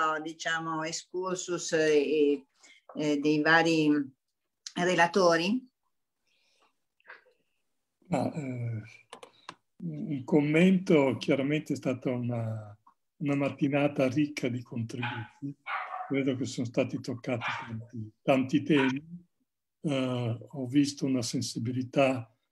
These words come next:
Speaker 2: e, e un'attenzione particolare anche da parte della politica su questo tema, quindi, eh, credo che,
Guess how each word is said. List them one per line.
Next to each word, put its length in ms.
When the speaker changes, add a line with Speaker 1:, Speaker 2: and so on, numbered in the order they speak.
Speaker 2:
e, 840
e 200
un'attenzione 1080
particolare 640
anche 280
da 100
parte 360
della 200
politica 580
su 200
questo 320
tema, 440
quindi, 880
eh, 560
credo 400
che, 600